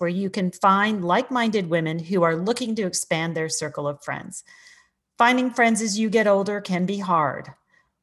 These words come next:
Women you meet on the soccer field fly away as their kids go off to different schools and interests. And over time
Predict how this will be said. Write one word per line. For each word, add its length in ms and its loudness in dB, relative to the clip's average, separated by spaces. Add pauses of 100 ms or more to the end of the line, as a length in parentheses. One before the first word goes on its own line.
Women 320 4
you 120 2
meet 240 2
on 100 2
the 80 0
soccer 380 -2
field 340 -4
fly 280 4
away 300 6
as 200 2
their 160 0
kids 320 -2
go 180 0
off 280 0
to 100 -8
different 360 -6
schools 400 -4
and 140 -2
interests. 560 -6 (320)
And 140 2
over 200 2
time 540 0